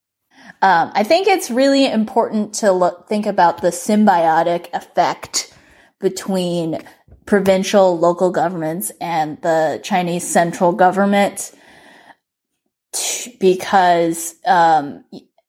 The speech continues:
early on, a lot of the blame was shifted to Wuhan's provincial leadership and municipal leadership. Certainly, there was plenty of blame to assign to them,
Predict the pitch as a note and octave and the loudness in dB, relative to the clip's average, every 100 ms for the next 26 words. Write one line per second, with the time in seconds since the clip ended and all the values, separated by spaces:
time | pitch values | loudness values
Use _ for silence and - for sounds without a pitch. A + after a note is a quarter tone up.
0 | - A3 G#3+ G3+ F#3+ F#3 F3+ - F3+ F3 | -2 2 4 4 4 4 2 2 2 2
1 | E3 F3 F3 G#3 F3+ F3 F3 E3+ E3+ - | 0 -4 -4 -4 -4 -2 -4 -6 -6 -2
2 | D#3 - F3 E3 - - - D#3+ C#3+ - | -2 -2 -2 -2 -2 -8 -6 -4 -6 -10
3 | G3+ F#3+ F3+ F3 D#3+ - G3 F3+ A3 A3+ | -4 -2 0 0 0 -2 -2 0 0 2
4 | G#3+ G3 F#3+ F#3+ F#3+ F3 E3+ D3 - F3+ | 2 4 2 2 0 0 -2 -6 -8 -6
5 | F3 F#3+ G3+ G3+ F#3 E3+ D#3+ D#3+ E3 F3+ | 0 0 0 0 0 2 0 -2 -4 -4
6 | D#3 - - C4+ A3+ A3+ G#3 G3 F3 E3+ | -4 -2 0 2 2 2 2 2 2 -2
7 | - - G3 F#3+ F3 - G3 F3+ F3 F3+ | -4 0 0 2 -2 -2 0 0 0 -4
8 | D3+ D#3+ E3 E3+ F3 G#3+ G#3 G#3 G#3 | -8 -6 -2 -2 -2 -4 0 0 0